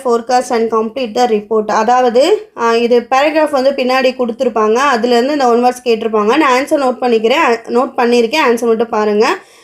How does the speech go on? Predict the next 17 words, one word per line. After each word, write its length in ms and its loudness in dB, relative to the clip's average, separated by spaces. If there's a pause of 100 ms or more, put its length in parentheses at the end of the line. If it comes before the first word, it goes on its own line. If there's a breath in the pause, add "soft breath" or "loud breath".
(160 loud breath)
"Name 300 2
of 160 2
the 100 4
cyclone" 560 0
வந்து 380 2
கஜா. 340 2 (460 loud breath)
"It 140 0
may, 540 0 (220)
it 200 -4
may 460 0
affect 640 0
the 80 2 (120)
places." 500 2
எங்கன்னா 520 2
புதுச்சேரியும் 880 0
நார்த் 420 0
தமிழ்நாடும். 800 2